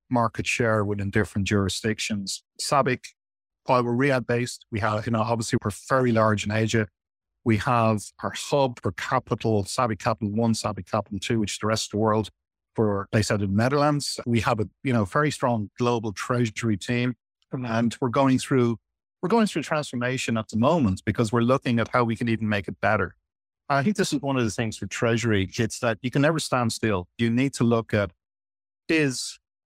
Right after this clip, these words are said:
the program and is the team and is the structure correct? And we're looking at that in sabic at the moment. You know, through yourself, we hired an extremely strong group treasurer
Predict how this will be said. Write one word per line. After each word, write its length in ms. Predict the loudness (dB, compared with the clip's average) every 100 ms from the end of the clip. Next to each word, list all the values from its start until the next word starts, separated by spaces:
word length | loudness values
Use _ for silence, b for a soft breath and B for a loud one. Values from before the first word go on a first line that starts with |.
| _
the 140 | -6 -6 _ _ -4
program 580 | 0 2 2 2 2 0
and 160 | -2 -2
is 240 | -2 -2
the 140 | -6 -12
team 520 | -2 0 2 0 -2 0
and 180 | -2 0
is 200 | -2 -2
the 80 | -4
structure 520 | -6 -2 -2 0 -6 -4
correct? 440 | 0 0 0 -2 -12 _ _ 0
And 100 | 2
we're 80 | 2
looking 300 | 0 0 -2
at 100 | 0
that 140 | 0
in 60 | 0
sabic 420 | -2 -2 -2 -2
at 140 | -2
the 100 | 0
moment. 420 | 0 2 0 -2 -10 _ _ _ _
You 40 | -2
know, 120 | 0
through 180 | 2 0
yourself, 420 | 0 2 0 2 0
we 80 | 0
hired 580 | 2 2 2 0 -2 -4
an 180 | -6 -6
extremely 360 | -2 2 2
strong 580 | 2 2 4 4 2 -2 -10 _ _ _
group 180 | 2 2
treasurer 560 | 2 0 2 0 0